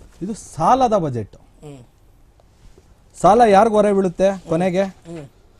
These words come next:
Speaker 1: ನಮ್ಮ ಮೇಲೆ ಬೀಳುತ್ತೆ.
Speaker 2: ಸಾಲ ನೀವು ಮಾಡಿಲ್ವಾ
Speaker 1: ಬಾ-
Speaker 2: ಸರ್?
Speaker 1: ಸರ್, ನಾವ್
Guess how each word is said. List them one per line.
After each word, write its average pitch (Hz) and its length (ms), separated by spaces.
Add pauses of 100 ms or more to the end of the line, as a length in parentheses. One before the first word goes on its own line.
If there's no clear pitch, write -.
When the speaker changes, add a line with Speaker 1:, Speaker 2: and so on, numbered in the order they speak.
(120)
Speaker 1:
ನಮ್ಮ 139 160
ಮೇಲೆ 165 220
ಬೀಳುತ್ತೆ. - 480
Speaker 2:
ಸಾಲ 285 200
ನೀವು 262 180
ಮಾಡಿಲ್ವಾ 226 260
Speaker 1:
ಬಾ- - 100
Speaker 2:
ಸರ್? - 180 (1080)
Speaker 1:
ಸರ್, 233 200
ನಾವ್ 214 300